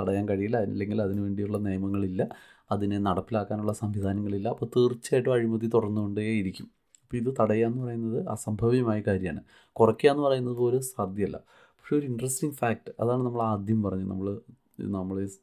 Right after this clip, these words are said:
പോഡ്കാസ്റ്റ് തുടങ്ങിയപ്പോൾ പറഞ്ഞൊരു കാര്യം, ഇന്ത്യ അഴിമതിയിൽ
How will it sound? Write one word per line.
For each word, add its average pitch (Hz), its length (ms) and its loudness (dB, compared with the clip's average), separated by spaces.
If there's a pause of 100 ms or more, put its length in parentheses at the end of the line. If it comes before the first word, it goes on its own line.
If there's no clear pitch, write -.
(260)
പോഡ്കാസ്റ്റ് 101 420 0
തുടങ്ങിയപ്പോൾ 98 400 0
പറഞ്ഞൊരു 95 340 2
കാര്യം, 95 260 -2 (480)
ഇന്ത്യ 113 280 4
അഴിമതിയിൽ 107 720 0